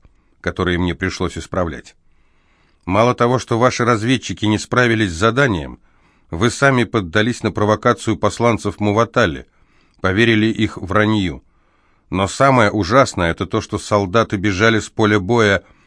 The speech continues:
и оставили меня биться в одиночестве с полчищами хеттов.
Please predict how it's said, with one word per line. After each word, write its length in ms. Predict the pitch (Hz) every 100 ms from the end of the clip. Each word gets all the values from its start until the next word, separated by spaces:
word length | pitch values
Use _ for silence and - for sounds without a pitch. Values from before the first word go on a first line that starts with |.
| _ _ _
и 80 | 85
оставили 580 | 90 - 120 113 110 107
меня 580 | 107 113 120 107 73 _
биться 480 | 87 98 107 - 110
в 60 |
одиночестве 640 | 104 104 117 117 107 - 107
с 60 |
полчищами 640 | - 120 117 - 98 110 117
хеттов. 560 | - 131 - 65 -